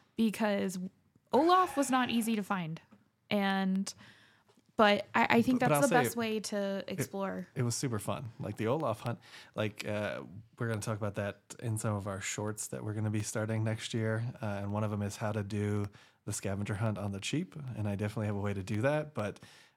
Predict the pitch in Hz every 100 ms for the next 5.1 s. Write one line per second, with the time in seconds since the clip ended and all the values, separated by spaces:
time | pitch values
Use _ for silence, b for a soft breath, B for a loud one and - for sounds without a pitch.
0 | - 98 123 147 113 110 104 98 95 -
1 | - 104 - 113 - 113 98 85 104 -
2 | 107 117 - 123 104 101 113 113 127 117
3 | 120 117 117 117 - 101 101 - 98 101
4 | - 110 104 104 107 110 113 117 113 113